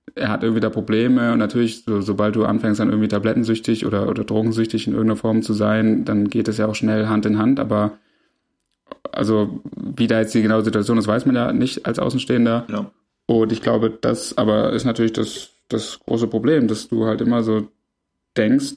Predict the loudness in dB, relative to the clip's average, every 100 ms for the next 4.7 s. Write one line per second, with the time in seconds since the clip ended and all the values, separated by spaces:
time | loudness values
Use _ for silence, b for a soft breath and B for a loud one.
0 | -4 -2 -2 -4 -2 0 2 2 2 0
1 | 0 -2 0 -2 0 0 0 0 0 2
2 | 4 2 2 0 0 0 0 0 -2 0
3 | -2 -2 -2 0 0 0 0 2 2 0
4 | -2 -6 -2 0 2 0